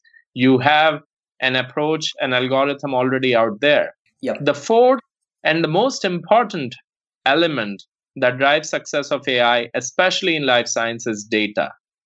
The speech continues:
Speaker 1: A lot of this data is not clean. It doesn't speak to each other. It's not normalized. In order to get data normalized, wherein an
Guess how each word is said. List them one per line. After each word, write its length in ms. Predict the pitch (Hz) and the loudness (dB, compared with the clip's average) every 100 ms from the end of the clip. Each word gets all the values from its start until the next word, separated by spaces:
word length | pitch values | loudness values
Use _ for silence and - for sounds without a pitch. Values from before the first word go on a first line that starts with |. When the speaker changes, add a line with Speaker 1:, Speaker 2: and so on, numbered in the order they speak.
| - | -4
Speaker 1:
A 80 | 139 | 0
lot 260 | 147 185 202 | 2 4 4
of 160 | 175 | 2
this 240 | 156 147 127 | -2 -6 -4
data 580 | 131 131 135 127 127 113 | -2 0 0 2 2 0
is 120 | 104 | -4
not 200 | 107 104 - | -6 -6 -6
clean. 720 | 170 196 196 196 190 185 180 _ - | -2 0 2 0 -2 -6 -12 _ -6
It 140 | 135 123 | -4 0
doesn't 320 | 127 123 127 | 0 0 -4
speak 400 | 123 196 220 208 | -4 -2 -2 0
to 120 | 202 | 2
each 260 | 185 180 - | 2 0 0
other. 340 | 160 165 165 147 | 0 2 0 -2
It's 240 | 131 - | -6 -2
not 260 | 156 151 151 | 0 0 0
normalized. 1000 | 123 127 135 131 110 82 64 - - - _ _ _ 131 | 0 0 2 0 0 0 -4 -14 -18 -20 _ _ _ -4
In 100 | 127 | 0
order 260 | 156 214 | 2 2
to 140 | 208 165 | 0 0
get 360 | 143 151 151 - | 2 2 0 -2
data 380 | 135 143 139 127 | -2 -2 -4 -4
normalized, 1000 | 120 147 233 220 151 110 95 92 - - _ _ | -2 -2 -2 -2 0 0 -2 -8 -18 -20 _ _
wherein 440 | 120 135 156 165 160 | 0 2 2 -2 -4
an 220 | 135 | -6